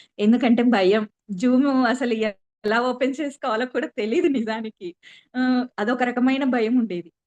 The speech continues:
అప్పుడు, ఆ, సార్ వచ్చారు. అయితే తర్వాత రికార్డింగ్ విన్నాను సార్‌ది అంతే.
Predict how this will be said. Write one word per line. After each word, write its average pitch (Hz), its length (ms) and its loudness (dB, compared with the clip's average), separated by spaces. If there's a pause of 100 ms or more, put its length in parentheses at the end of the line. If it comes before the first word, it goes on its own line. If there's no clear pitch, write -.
(260)
అప్పుడు, 285 640 -4 (340)
ఆ, 240 220 -4
సార్ 247 360 -2
వచ్చారు. 220 680 -4 (100)
అయితే 247 260 -4
తర్వాత 254 380 -2
రికార్డింగ్ 262 560 -2
విన్నాను 202 380 -4
సార్‌ది 196 560 -4
అంతే. 190 420 -8